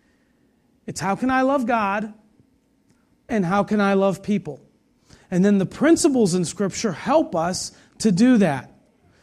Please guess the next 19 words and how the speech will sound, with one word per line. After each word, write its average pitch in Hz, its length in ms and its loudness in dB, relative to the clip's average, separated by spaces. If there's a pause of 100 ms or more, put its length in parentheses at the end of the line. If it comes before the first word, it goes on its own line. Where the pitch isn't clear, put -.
(240)
Now, 208 200 2
Colossians 208 880 -2
in 190 100 0
the, 185 200 -2
in 208 80 2
the 208 60 2
New 240 160 0
Testament 240 380 -6
goes 196 180 -6
a 196 60 -8
long 269 680 -6
way 277 260 -2
to 247 180 -6
say 226 540 -4 (1120)
we 294 380 2
are 240 300 -4
forgiven 175 1080 -4 (320)
of 202 240 -2 (300)
everything 175 800 -4